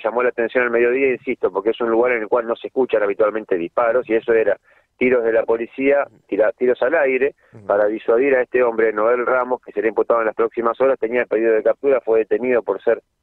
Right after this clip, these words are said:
Speaker 1: cuevero narco. Veremos cómo avanza la causa. E
Speaker 2: Bien.
Speaker 1: insisto, media mañana de hoy,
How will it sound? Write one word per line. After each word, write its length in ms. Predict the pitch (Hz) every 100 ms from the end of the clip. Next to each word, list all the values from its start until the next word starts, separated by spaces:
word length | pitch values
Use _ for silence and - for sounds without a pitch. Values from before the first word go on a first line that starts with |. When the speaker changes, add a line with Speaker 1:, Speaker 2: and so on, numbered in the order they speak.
| _
Speaker 1:
cuevero 420 | 131 127 147 139
narco. 460 | 131 139 - 135 131 _ _ _
Veremos 320 | 104 117 113
cómo 160 | - 117
avanza 280 | 120 123 127
la 120 | 127
causa. 360 | 143 143 147 143
E 80 | 127
Speaker 2:
Bien. 100 | 127
Speaker 1:
insisto, 340 | - 117 - 107
media 240 | 143 143
mañana 380 | 127 143 147 135
de 120 | 139
hoy, 200 | 160